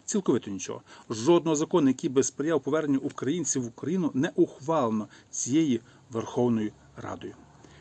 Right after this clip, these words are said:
Чому теперішня влада не є зацікавлена в українцях, які б жили в Україні?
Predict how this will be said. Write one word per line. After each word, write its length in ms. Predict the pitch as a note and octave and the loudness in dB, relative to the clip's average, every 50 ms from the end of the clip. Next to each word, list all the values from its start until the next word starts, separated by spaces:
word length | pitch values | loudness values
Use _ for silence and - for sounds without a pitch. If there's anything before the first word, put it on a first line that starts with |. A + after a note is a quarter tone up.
| - - - | -20 -12 0
Чому 280 | - F3 G#3 A#3+ C4 A#3+ | 4 8 10 10 10 8
теперішня 720 | - - C#3 - C#3 C3+ B2+ B2+ A2 - - B2 A2 G#2+ | 8 2 0 0 0 0 2 2 0 0 -2 -2 -4 -4
влада 480 | G2+ G#2 A#2 C#3 D3+ B2 A#2 A2 A2+ B2 - | -4 -2 0 0 0 0 0 -4 -4 -4 -4
не 280 | B2 A#2 A#2+ B2 B2 B2 - | -2 -2 0 -2 -2 -4 -6
є 220 | C3+ B2+ C#3+ D3 | -4 0 0 2
зацікавлена 640 | A#2+ B2 A#2+ - - C3 - D#3 C#3+ B2 A2 G2+ G#2 | 2 0 -2 -4 -6 -6 -4 -4 -4 -2 -4 -4 -6
в 80 | G#2 - | -8 -10
українцях, 720 | - B2+ - - C#3 C#3+ F3 F3+ C3+ - - A2 - - - - - - - | -12 -8 -4 -2 -2 0 0 -2 -2 -4 -6 -8 -8 -10 -18 -20 -20 -18 -18
які 200 | A#2 - - C3 | -16 -6 -6 -4
б 100 | A2+ A#2+ | -4 -4
жили 260 | A#2 C#3+ C3 G#2+ G#2+ | -2 -2 0 -2 -2
в 60 | G2+ | -6
Україні? 400 | G#2+ - - - D3 B2+ G#2 F#2 | -8 -12 -10 -8 -8 -6 -8 -10